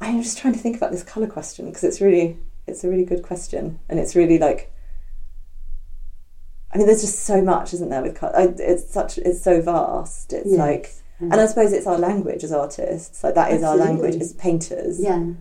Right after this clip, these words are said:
Speaker 2: yeah.
Speaker 1: It's, it
Speaker 2: It's one
Speaker 1: is
Speaker 2: of the most
Speaker 1: colour.
Speaker 2: powerful things that we, tools that we have in our toolbox, really.
Speaker 1: It is, yeah, it's like, it's the tool. It, well, it's, I mean,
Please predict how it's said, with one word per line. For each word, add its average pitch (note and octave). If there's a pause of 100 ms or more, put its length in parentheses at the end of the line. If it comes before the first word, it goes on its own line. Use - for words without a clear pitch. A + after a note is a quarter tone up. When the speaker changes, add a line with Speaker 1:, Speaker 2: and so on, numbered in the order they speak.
(220)
Speaker 2:
yeah. G3 (200)
Speaker 1:
It's, - (400)
it D#3+
Speaker 2:
It's -
one A3+
Speaker 1:
is G#3+
Speaker 2:
of G3
the G3+
most F#3
Speaker 1:
colour. -
Speaker 2:
powerful F#3+
things F#3
that A3
we, - (160)
tools G3
that -
we G3
have F#3
in E3+
our E3+
toolbox, -
really. D3+
Speaker 1:
It C4
is, - (140)
yeah, A#3+
it's G3
like, F3+
it's -
the B3+
tool. -
It, -
well, G3
it's, -
I F#3
mean, F3